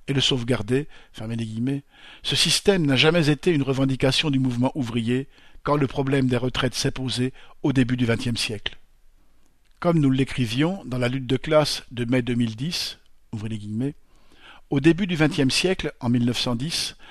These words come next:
quand fut adoptée la première loi instaurant un régime public de retraite obligatoire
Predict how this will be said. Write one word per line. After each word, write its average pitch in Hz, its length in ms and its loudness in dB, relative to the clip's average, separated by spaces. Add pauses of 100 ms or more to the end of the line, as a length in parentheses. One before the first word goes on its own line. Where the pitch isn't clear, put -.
(180)
quand 131 140 -2
fut - 240 -2
adoptée 156 420 4
la 135 100 4
première 139 440 2
loi 143 340 2
instaurant 143 560 0
un 123 80 -2
régime 120 320 0
public 135 480 -4
de 123 80 -4
retraite 127 400 -2
obligatoire 131 800 0